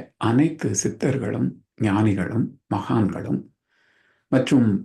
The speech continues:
வேதாத்திரிய கோட்பாடுகளை அர்ப்பணிப்புணர்வோடு அகிலமெங்கும் உணர்வாக்கி கொண்டிருக்கும் ஞான ஆசிரியர்களின் மதிநுட்பமும் குருவருளோடு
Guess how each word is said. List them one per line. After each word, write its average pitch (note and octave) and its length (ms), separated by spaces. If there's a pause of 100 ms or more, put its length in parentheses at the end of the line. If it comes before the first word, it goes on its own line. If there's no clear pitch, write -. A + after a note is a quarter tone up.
(100)
வேதாத்திரிய B2 680
கோட்பாடுகளை G2 800 (600)
அர்ப்பணிப்புணர்வோடு G#2 1200 (340)
அகிலமெங்கும் G#2+ 720
உணர்வாக்கி G#2+ 680
கொண்டிருக்கும் A2 720 (920)
ஞான A2+ 240
ஆசிரியர்களின் G2+ 840 (400)
மதிநுட்பமும் A2+ 920 (640)
குருவருளோடு G#2 840